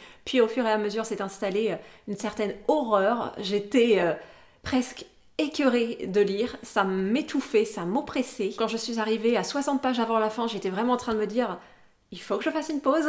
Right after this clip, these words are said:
<laughs> ça ne va pas. » Et la mort est de plus en plus, euh, présente, euh, sous différentes formes. Si c'est quelque chose à laquelle vous êtes sensible, vous faites attention, du moins sachez-le. Donc plus on avance, plus ça devient dur, mais plus il faut aller au bout,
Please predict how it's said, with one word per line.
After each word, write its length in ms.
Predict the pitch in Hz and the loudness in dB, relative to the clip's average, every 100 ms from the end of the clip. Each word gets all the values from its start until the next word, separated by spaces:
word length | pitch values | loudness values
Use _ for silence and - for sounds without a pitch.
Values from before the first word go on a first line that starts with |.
| 359 | 6
<laughs> 160 | 262 302 | 6 2
ça 200 | - 220 | 2 0
ne 80 | 208 | 2
va 140 | 214 | 2
pas. » 320 | 214 190 247 - - - - - | 2 -2 -2 -4 -18 -20 -10 -4
Et 140 | 220 214 214 214 | 0 4 4 4
la 120 | 202 | 4
mort 400 | 214 262 254 254 | 4 4 4 2
est 60 | 202 | 0
de 100 | 190 | -2
plus 300 | - 277 262 | -2 -2 -2
en 80 | |
plus, 440 | 240 254 233 - - - | -2 -4 -4 -6 -16 -12
euh, 640 | 185 185 185 180 175 175 165 | -8 -6 -6 -4 -4 -4 -6
présente, 640 | - 233 220 214 - - - _ - - - | -2 0 2 0 -2 -10 -16 _ -20 -20 -12
euh, 140 | 190 | -8
sous 140 | 175 202 | -6 -6
différentes 440 | 233 269 247 233 | -6 -4 -2 -2
formes. 300 | - 190 226 | -2 -2 -2
Si 300 | 262 - 269 | -6 -6 -4
c'est 140 | 269 233 | -2 0
quelque 200 | 226 - | -2 -2
chose 240 | 240 220 - - _ _ _ - _ _ _ | -4 -4 -6 -12 _ _ _ -20 _ _ _
à 40 | 214 | -8
laquelle 260 | 202 220 | -4 -4
vous 120 | 202 202 | -2 -2
êtes 120 | 202 | -2
sensible, 500 | 220 214 - 247 202 | -4 -4 -4 -4 -6
vous 120 | 196 - _ _ | -12 -18 _ _
faites 160 | 226 247 | -4 -2
attention, 380 | 240 233 254 254 | -2 -4 -4 -4
du 120 | 214 | -4
moins 140 | 208 | -6
sachez-le. 540 | 208 277 269 262 208 208 | -6 -4 -2 0 0 0
Donc 180 | 214 | -2
plus 160 | - 349 | 0 0
on 100 | 330 | 2
avance, 400 | 285 240 285 - | 2 0 -4 -6
plus 160 | - 330 | -4 0
ça 140 | 381 | 2
devient 280 | 269 247 247 | 2 2 0
dur, 480 | 196 240 311 - - _ _ _ - | 0 -2 -4 -12 -20 _ _ _ 0
mais 100 | 247 | 0
plus 260 | - 320 277 | 2 2 4
il 120 | 240 | 2
faut 280 | - 339 - - 247 | 2 -2 -2 0 4
aller 180 | 247 | 8
au 100 | 240 | 8
bout, 200 | 208 254 | 6 0